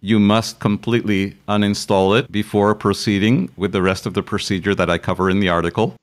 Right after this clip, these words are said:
and the procedure to remove completely ins-, uninstall Soundflower is outside of the scope of this article, because that is a whole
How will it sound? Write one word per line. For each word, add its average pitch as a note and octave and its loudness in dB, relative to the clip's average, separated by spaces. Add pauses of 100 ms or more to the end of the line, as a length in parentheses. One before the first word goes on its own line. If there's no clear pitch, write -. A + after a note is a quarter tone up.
and G#2+ 0
the G2+ -2
procedure G#2 0
to F#2 2
remove F#2 2 (160)
completely F#2 -2
ins-, F#2 -2
uninstall F#2 0
Soundflower F#2+ 0
is F#2 -2
outside F2 0
of F2 -2
the E2+ -4
scope - -2
of E2+ -6
this F2+ -4
article, F#2+ 0
because F2 -4
that F#2+ 0
is F#2 -6
a E2 -2
whole E2+ -4